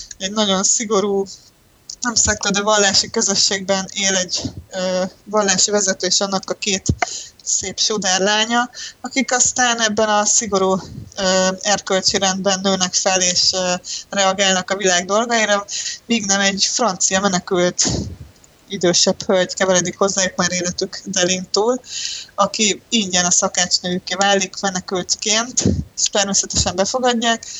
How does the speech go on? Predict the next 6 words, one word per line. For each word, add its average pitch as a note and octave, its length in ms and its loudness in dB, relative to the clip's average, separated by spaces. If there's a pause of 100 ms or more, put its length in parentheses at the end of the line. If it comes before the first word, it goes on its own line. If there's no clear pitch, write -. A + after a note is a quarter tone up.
(1200)
És C4+ 220 2
a D4+ 60 -6
konfliktus C4+ 840 2 (320)
az, - 400 2
hogy A3 340 -2 (140)
Babette, G#3+ 540 0